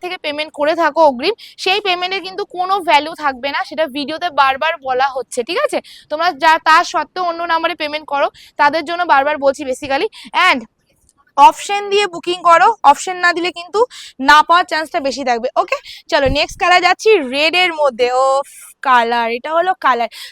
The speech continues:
সবাইকে বলবো যেই কালারটা বুকিং করবে সেই কালারটা আসবে। And অবশ্যই আমার মুখের কথা শুনে বুকিং করবে, তাহলে সেমই পাবে, because এক একজনের ডিসপ্লেতে কিছু সময় না কি হয়, কালার একটুখানি অন্যরকম লাগে, সেই কারণে বলছি। এমন নয় যে হলুদকে কালো লাগবে, সেটাও বলছি না, গ্লসিনেসটা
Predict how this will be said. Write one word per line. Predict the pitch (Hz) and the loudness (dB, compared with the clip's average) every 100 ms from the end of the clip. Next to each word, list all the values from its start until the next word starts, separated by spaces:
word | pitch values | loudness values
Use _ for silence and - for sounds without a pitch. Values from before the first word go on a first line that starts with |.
| - | 2
সবাইকে | 339 370 415 | 4 4 0
বলবো | 415 403 427 254 | -4 -4 -4 -2
যেই | 370 392 | -2 2
কালারটা | 392 403 359 | 2 2 -2
বুকিং | 339 370 | -6 -6
করবে | 381 392 | -6 -4
সেই | 370 320 | -4 -2
কালারটা | 339 349 339 339 | 0 0 2 2
আসবে। | 320 349 453 - - 330 | 2 0 -4 -6 0 4
And | 359 339 | 6 6
অবশ্যই | 339 427 427 349 | 4 2 2 2
আমার | 381 349 | 2 0
মুখের | 359 415 403 | -2 0 2
কথা | 415 427 | 0 -2
শুনে | 403 339 | -6 -6
বুকিং | 349 381 370 | -8 -8 -4
করবে, | 381 392 | -4 -4
তাহলে | 330 349 - | -6 -6 -6
সেমই | 381 381 403 339 | -4 -4 0 0
পাবে, | 294 415 - - - | 2 -2 -8 -14 -6
because | 302 392 - 302 | -2 0 2 0
এক | 294 | 0
একজনের | 294 392 403 330 | -4 -2 -2 -2
ডিসপ্লেতে | 339 - 359 359 415 - | -6 -4 -6 -2 -4 -4
কিছু | 359 - 440 | -6 -4 -4
সময় | 403 339 359 415 | -2 -2 0 0
না | 359 - - - | 0 -2 -20 -6
কি | 359 403 | 2 4
হয়, | 381 - | 4 6
কালার | 320 302 359 | 6 6 4
একটুখানি | 381 392 403 392 | 0 -6 -6 -4
অন্যরকম | 330 370 349 359 320 | -4 0 -2 -2 0
লাগে, | 285 339 392 | 0 0 -4
সেই | 349 349 | -4 -2
কারণে | 370 381 359 | 0 0 -2
বলছি। | 302 285 453 - - - 285 | -6 -2 -2 -2 -6 0 2
এমন | 339 415 | 2 -2
নয় | 427 | 0
যে | 427 349 | 0 0
হলুদকে | 339 370 - 359 | -2 -4 -4 2
কালো | 320 320 | 4 4
লাগবে, | 320 349 | 0 0
সেটাও | 339 359 349 | 0 0 0
বলছি | 302 320 | -4 -2
না, | 453 - - - | -4 -6 -18 -4
গ্লসিনেসটা | 277 311 349 415 392 392 403 | 4 6 6 2 -2 -4 -4